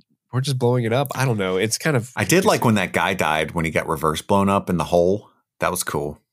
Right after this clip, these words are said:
Speaker 1: Oh, yeah. That, that was cool.
Speaker 2: We're like, "Uh,"
Speaker 1: There's also a part
Speaker 2: the
Speaker 1: where
Speaker 2: pebbles start coming
Speaker 1: oh,
Speaker 2: back and he's
Speaker 1: oh,
Speaker 2: like,
Speaker 1: like,
Speaker 2: "Uh."
Speaker 1: "No." <laughs> I, I do like the part where, um, uh, John's running through the rubble and then a rock just flies up in the air, like, makes him flip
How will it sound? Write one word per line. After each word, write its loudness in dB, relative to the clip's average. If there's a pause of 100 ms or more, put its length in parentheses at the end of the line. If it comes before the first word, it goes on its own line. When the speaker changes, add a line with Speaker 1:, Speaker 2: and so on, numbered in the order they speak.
Speaker 1:
Oh, 0
yeah. -2
That, -8 (140)
that -2
was -2
cool. -4
Speaker 2:
We're 4
like, 4
"Uh," 6
Speaker 1:
There's 2
also 2
a 2
part 0
Speaker 2:
the -8
Speaker 1:
where 6
Speaker 2:
pebbles 2
start 0
coming 4
Speaker 1:
oh, 4
Speaker 2:
back 0
and 2
he's 6
Speaker 1:
oh, 4
Speaker 2:
like, -4
Speaker 1:
like, 0
Speaker 2:
"Uh." 8 (880)
Speaker 1:
"No." 4 (340)
<laughs> -20
I, 0
I 4
do 0
like 2
the -2
part 0
where, 2
um, 0 (920)
uh, 2 (260)
John's 2
running 0
through -2
the 0 (260)
rubble 2
and 0
then 2
a 2
rock 0
just 0
flies 0
up -2
in -6
the 2
air, 4
like, 0
makes -2
him -4
flip -2